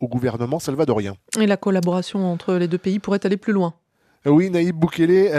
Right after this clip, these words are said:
Speaker 1: laisse entendre qu'il ne renverra pas aux États-Unis un Salvadorien expulsé à la suite d'une erreur administrative et lui-même enfermé dans la prison de haute sécurité.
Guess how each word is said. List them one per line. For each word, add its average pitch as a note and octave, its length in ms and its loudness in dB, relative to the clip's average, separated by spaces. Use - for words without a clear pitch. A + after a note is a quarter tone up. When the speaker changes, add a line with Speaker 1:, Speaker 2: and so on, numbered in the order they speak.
Speaker 1:
laisse E3+ 200 0
entendre E3 360 0
qu'il D3+ 420 -8
ne C#3+ 360 4
renverra D#3 680 0
pas F3 200 0
aux D3 120 4
États-Unis D3+ 580 -2
un B2+ 100 -4
Salvadorien D3 800 0
expulsé D3+ 640 -4
à C3 80 -4
la C3+ 100 -2
suite C#3 200 -10
d'une C3 160 -8
erreur C3 240 0
administrative C3 680 -6
et C#3 60 2
lui-même C#3 300 0
enfermé D#3 480 -2
dans B2+ 240 -2
la A#2+ 100 -4
prison C3+ 340 -8
de A#2+ 220 -2
haute D#3 160 2
sécurité. D3 720 -2